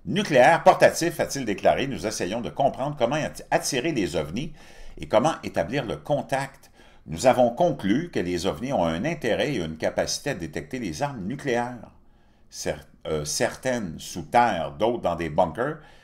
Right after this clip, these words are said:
ou d'autres dans des dépôts de stockage. Comment font-ils cela ? » nous rapporte le Daily Star. Hein ?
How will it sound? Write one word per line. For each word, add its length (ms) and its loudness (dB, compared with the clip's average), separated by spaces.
ou 120 -6
d'autres 300 2
dans 180 0
des 160 -4
dépôts 320 -6
de 40 -10
stockage. 680 -6
Comment 240 -4
font-ils 480 -10
cela ? » 360 -10
nous 80 -10
rapporte 440 -4
le 300 -6
Daily 340 -4
Star. 500 -8
Hein ? 220 -10